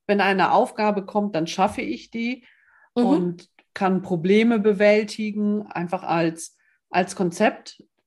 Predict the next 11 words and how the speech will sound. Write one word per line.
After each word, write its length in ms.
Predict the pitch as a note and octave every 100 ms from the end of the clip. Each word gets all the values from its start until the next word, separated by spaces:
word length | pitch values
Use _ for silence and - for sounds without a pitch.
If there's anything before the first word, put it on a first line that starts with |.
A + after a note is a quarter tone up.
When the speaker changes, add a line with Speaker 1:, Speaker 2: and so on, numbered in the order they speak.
| _
Speaker 1:
zu 160 | - G3+
sagen, 540 | F3+ E3+ F3 G3+ A#3
ja, 460 | - D3+ D3+ F#3 A#3
ich 160 | G3+ -
gehe 160 | F#3
mit 280 | F3+ F3+ F3+
Selbstvertrauen, 800 | D#3+ G3 G3+ - G#3 - G3 G#3+
also 220 | E3 E3
auch 180 | - E3
als, 260 | D3 D#3 -
als 400 | D3+ D3 -